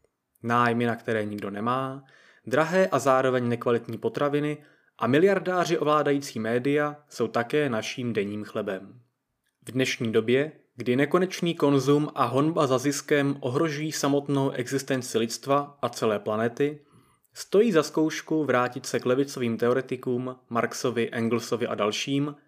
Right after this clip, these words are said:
kteří toto vše nejen předpověděli, ale zároveň i vysvětlili. Tato kniha nabízí čtenářovi přehledný úvod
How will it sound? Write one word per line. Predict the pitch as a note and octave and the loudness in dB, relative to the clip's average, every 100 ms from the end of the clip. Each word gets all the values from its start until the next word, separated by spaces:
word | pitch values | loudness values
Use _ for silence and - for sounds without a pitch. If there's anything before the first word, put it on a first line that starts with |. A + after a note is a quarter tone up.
| _ _ - | _ _ -8
kteří | - C3 C3+ | 0 2 2
toto | C#3 C#3 A#2 | -2 0 0
vše | - - G2+ - - | -2 -4 -4 -6 -12
nejen | A2 D3 A3 D#3 G#2 | -2 2 4 2 -2
předpověděli, | - - A2+ G#2+ G#2 G#2+ G2+ F#2+ _ _ _ | -6 -4 0 2 2 2 0 -4 _ _ _
ale | A2+ G#2+ | -2 -2
zároveň | G#2+ B2+ C3+ B2+ B2 B2 | 2 4 4 2 0 -2
i | A2 | -4
vysvětlili. | A2 - A2 - G2+ F#2+ - _ _ _ _ _ _ - | -4 -2 -2 0 -4 -4 -10 _ _ _ _ _ _ -4
Tato | B2+ C3 | 0 0
kniha | C3 C#3+ E3 | 0 -2 0
nabízí | E3 C#3+ C#3 C#3 | 2 2 0 -6
čtenářovi | - C#3+ C3 B2 B2 B2+ | -6 -2 -2 -2 0 -2
přehledný | B2+ C#3+ B2+ B2+ A2+ - | -2 -4 0 0 0 -2
úvod | A#2 A#2 D3+ D3+ | -2 2 2 0